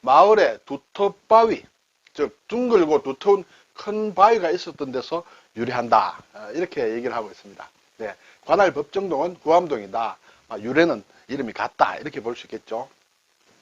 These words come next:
이제 용산, 네, 용산 이가동 가보겠습니다. 용산 이가동인데, 이것은 이제 용산동 이가와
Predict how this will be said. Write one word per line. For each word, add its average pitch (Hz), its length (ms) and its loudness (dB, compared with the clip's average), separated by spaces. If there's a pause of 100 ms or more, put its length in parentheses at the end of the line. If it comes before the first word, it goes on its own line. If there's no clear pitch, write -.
(1500)
이제 160 240 4
용산, 151 720 2
네, 113 220 -8
용산 147 400 -4
이가동 165 800 -2
가보겠습니다. 107 720 -14 (800)
용산 180 340 -2
이가동인데, 165 800 2
이것은 156 320 -4
이제 123 140 -4 (340)
용산동 175 800 0
이가와 170 600 4